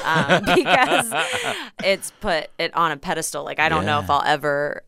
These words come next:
Speaker 1: uh, have that, but I
Speaker 2: Mm.
Speaker 1: don't think that's a problem. I think it's also okay if I end up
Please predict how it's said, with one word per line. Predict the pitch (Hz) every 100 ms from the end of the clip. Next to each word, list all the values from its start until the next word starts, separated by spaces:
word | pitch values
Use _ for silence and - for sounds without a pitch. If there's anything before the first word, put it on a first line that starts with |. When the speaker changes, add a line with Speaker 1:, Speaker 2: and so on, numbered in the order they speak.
| - -
Speaker 1:
uh, | - -
have | 160 139 135 -
that, | 139 165 247 -
but | 170
I | 156
Speaker 2:
Mm. | 151
Speaker 1:
don't | 156 -
think | - 147 143 - _
that's | 156 139 139
a |
problem. | - 156 214 - 120
I | 147
think | 151 147
it's | 147
also | 147 - 151
okay | 147 175 180
if | 175
I | 190
end | 196
up | 208